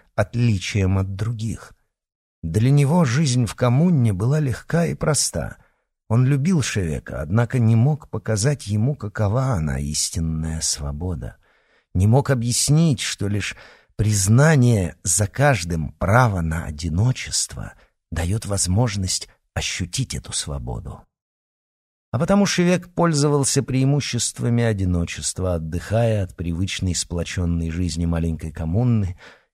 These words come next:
и даже от общения с теми немногочисленными друзьями, что у него там были.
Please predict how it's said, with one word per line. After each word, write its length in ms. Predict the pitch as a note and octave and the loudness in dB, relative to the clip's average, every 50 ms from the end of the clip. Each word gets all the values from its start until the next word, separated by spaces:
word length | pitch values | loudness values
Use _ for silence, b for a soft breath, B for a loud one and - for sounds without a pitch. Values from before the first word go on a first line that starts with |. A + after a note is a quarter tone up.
| _ _ | _ _
и 80 | - C3 | 0 2
даже 320 | B2+ E3 F#3 D3+ D3 F3 | 4 6 4 4 4 2
от 180 | D#3+ D3+ C#3+ - | 4 4 4 4
общения 640 | D3 - - - - - D#3+ E3 D#3+ D3+ C#3+ C3+ C3 | 2 0 0 -6 -4 0 2 2 4 6 6 6 4
с 140 | A2+ - - | 4 2 2
теми 220 | - C3+ C3 B2+ | 2 4 4 6
немногочисленными 960 | A#2+ A#2 A#2 A2 A2 A2 G2+ G#2 - - A#2 G#2 - G#2 G2+ G2 G2 G2 G2 F#2 | 6 6 6 6 6 4 4 2 0 0 -2 -2 0 0 2 2 4 4 2 2
друзьями, 560 | F2+ F#2 F2+ D#2+ D#2 F#2+ B2+ C#3 C3 B2+ A#2+ | 0 0 -2 -2 0 2 2 4 4 2 2
что 200 | - - - F#2+ | 0 0 -4 -2
у 60 | F2+ | -2
него 220 | E2+ E2 E2 F#2 | -2 -2 -2 -4
там 260 | F#2+ - E2+ E2+ D#2+ C#2+ | -6 -4 -4 -4 -2 -4
были. 380 | C#2 B1 A#1+ A#1 G1+ G#1 - | -4 -6 -8 -10 -12 -14 -16